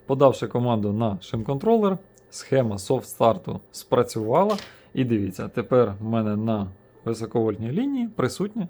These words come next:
жилення триста вісімдесят вольт. Струм споживання два ампера, тобто це відповідає там сімдесяти ватам. Зараз в мене з лабораторника споживається. І, до речі, ну, навантаження, стабілізація, у нас все нормально, коректно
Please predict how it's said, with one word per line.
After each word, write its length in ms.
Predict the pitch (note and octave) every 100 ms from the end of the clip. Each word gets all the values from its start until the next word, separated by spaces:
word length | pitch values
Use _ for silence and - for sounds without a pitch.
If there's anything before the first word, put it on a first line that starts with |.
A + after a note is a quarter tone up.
| -
жилення 480 | A2 D#3+ E3 D#3
триста 360 | D3 C3+ C#3 A#2+
вісімдесят 720 | G#2+ G2 A2+ A2 G#2+ C#3+ -
вольт. 260 | G#2+ G#2+ G2+ - - -
Струм 340 | - C#3+ D3+
споживання 680 | A#2 - A#2 B2 A#2 G2+ G#2
два 220 | G#2+ A#2+
ампера, 380 | B2+ C#3+ A#3+ G#3
тобто 360 | E3+ C3+ - A#2
це 220 | - A#2
відповідає 680 | G#2+ - A2 A2 G#2+ G2+ G2
там 240 | A#2 G#2
сімдесяти 640 | - A#2+ A2 G2 F#2+ -
ватам. 400 | D#3 A3+ A3+ F3 - - - -
Зараз 400 | B2+ C3+ B2 -
в 20 |
мене 200 | A#2+ A2+
з 40 |
лабораторника 680 | A2 A#2 A#2+ A#2 A#2+ A2+ A2
споживається. 680 | A#2 - A2 A2+ A2 G#2 - G#2 - F#2+ - - _
І, 260 | F3+ G#3 D#3
до 160 | A#2
речі, 320 | A#2+ C#3+ -
ну, 260 | A2+ A2+ C3+
навантаження, 760 | G#2 G#2+ B2 G#3+ A#3+ G3 D#3 C3
стабілізація, 1000 | - A2 A2 A2+ A2 G3+ A3+ G#3+ D#3 C#3+
у 100 | A#2
нас 240 | A#2+ A2
все 480 | - - D3 G3+ G3+
нормально, 560 | C#3 A2+ A#2 F3+ D#3
коректно 460 | A2 A#2 A#2+ - B2